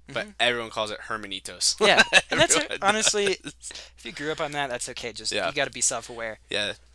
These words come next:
Speaker 1: I mean, that's what it is, man.
Speaker 2: Yeah, but anyway, that, that, um,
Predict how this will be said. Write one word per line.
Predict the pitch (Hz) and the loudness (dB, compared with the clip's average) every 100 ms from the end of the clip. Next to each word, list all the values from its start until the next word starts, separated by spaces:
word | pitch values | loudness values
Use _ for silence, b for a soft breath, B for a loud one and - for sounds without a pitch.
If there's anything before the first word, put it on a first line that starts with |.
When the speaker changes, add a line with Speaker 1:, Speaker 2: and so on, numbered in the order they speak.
| - - | -20 -18
Speaker 1:
I | - | -10
mean, | 110 98 - - - - | -6 -6 -10 -20 -20 -10
that's | - - | -6 -4
what | 139 | -6
it | 127 | -8
is, | 151 - | -10 -10
man. | - 104 - _ | -14 -18 -20 _
Speaker 2:
Yeah, | - 120 117 | -10 -10 -8
but | 151 | -6
anyway, | 170 143 | -4 0
that, | 156 175 - - - | 0 0 -6 -20 -6
that, | 127 - - | -4 -2 -4
um, | 123 113 107 104 | -6 -8 -12 -20